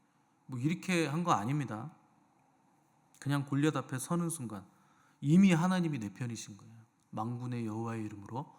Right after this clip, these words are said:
나는 나아간다." 충만함이 있었다는 거죠. 좀 상황과 환경을 미리 좀 통제해 주셔가지고 어려움 당하지 않게 해주시면 좋겠는데 왜 그런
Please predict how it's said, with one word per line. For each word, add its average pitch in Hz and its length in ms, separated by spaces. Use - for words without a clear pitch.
나는 101 260
나아간다." 95 680
충만함이 160 520
있었다는 120 440
거죠. - 240
좀 127 120
상황과 170 720
환경을 165 380
미리 127 260
좀 127 180
통제해 160 380
주셔가지고 104 960
어려움 123 260
당하지 110 300
않게 104 240
해주시면 117 320
좋겠는데 98 800
왜 120 640
그런 127 500